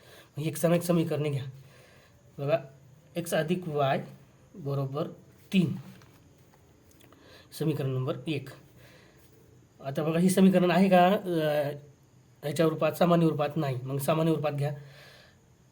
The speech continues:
तीन एक्स वजा दोन वाय बरोबर आत वजा आहे, बरोबरच्या डाव्या साईडला चार, तर उजव्या साईडला गेल्यानंतर काय, चार अधिक चार येतं बरोबर दोन. तर डी म्हणजे,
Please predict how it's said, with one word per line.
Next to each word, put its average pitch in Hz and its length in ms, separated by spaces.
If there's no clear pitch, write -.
तीन 160 160
एक्स 180 260
वजा 143 300
दोन 139 280
वाय 151 320
बरोबर 147 380
आत 143 280
वजा 160 320
आहे, 160 280
बरोबरच्या 151 460
डाव्या 147 220
साईडला 143 280
चार, 143 240
तर 143 60
उजव्या 147 240
साईडला 143 220
गेल्यानंतर 131 340
काय, 165 260
चार 131 240
अधिक 139 320
चार 131 220
येतं 127 240
बरोबर 131 360
दोन. 139 360
तर 143 80
डी 202 300
म्हणजे, 214 400